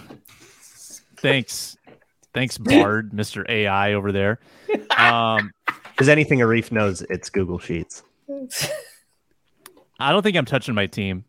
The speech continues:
Speaker 1: I mean, I could, I guess I could switch Chan-, I mean, I'm not gonna switch Chandler. Wangu's hurt.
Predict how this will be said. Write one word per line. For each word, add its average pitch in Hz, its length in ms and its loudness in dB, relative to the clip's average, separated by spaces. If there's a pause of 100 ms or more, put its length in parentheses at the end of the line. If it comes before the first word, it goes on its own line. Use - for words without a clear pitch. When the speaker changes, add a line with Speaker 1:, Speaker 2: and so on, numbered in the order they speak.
Speaker 1:
I - 40 -12
mean, 110 140 0
I 107 140 2
could, 104 400 0 (560)
I 110 100 -2
guess 110 320 -2
I 113 100 2
could 113 180 -4
switch - 360 -4
Chan-, 113 400 -4 (120)
I 107 60 -8
mean, 107 80 -4
I'm 107 80 -4
not 113 140 0
gonna 117 120 0
switch - 300 -6
Chandler. 98 520 -2 (160)
Wangu's 104 540 -2
hurt. 98 320 -2